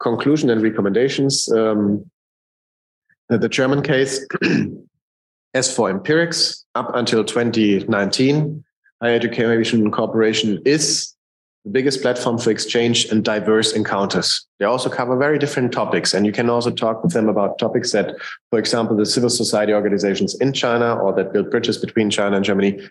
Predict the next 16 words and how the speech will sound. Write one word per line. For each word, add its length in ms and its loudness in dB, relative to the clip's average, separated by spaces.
cannot 260 -2
cover 220 -4
anymore. 400 -2
In 40 -2
respect 340 0
of 140 -4
theory, 640 2
there's 240 0
a 80 0
complexity 580 -2
of 140 -2
higher 200 0
education 840 0
institutions 680 0
as 180 -2
actor, 560 -2